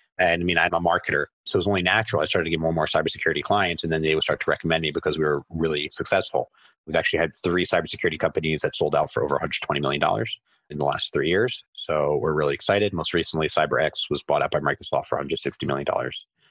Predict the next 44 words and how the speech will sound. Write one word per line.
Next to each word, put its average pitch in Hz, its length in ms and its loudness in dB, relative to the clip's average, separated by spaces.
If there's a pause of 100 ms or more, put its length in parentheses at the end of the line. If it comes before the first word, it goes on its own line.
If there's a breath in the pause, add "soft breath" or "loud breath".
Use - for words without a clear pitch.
(120)
late 76 180 -2
last - 180 -2
year. - 240 -2 (200)
So 78 340 2
we 78 140 0
really 80 240 0
understand 78 340 -2
the 78 80 0
industry. - 460 -2 (360)
So - 140 0
yeah, 120 120 4
that's 104 120 2
kinda 123 220 2
how 120 100 4
I 120 80 4
got 101 160 2
into 117 220 2
it. 120 100 2
And 104 100 0
then 104 120 0
it's 98 100 0
just - 320 -2
word 101 160 2
of 90 60 -2
mouth. 98 340 2
You 87 60 -2
know, 82 80 2
everyone 85 260 2
knows 87 220 0
each - 120 -2
other 90 380 2
here 92 220 0
in 95 80 0
Israel 104 420 2
and 80 100 -2
all 82 120 0
the 82 80 0
cybersecurity 82 640 0
marketers 90 560 0
and 78 100 -4
all 76 80 2
the 78 60 0
cybersecurity 80 560 0
founders. 92 480 2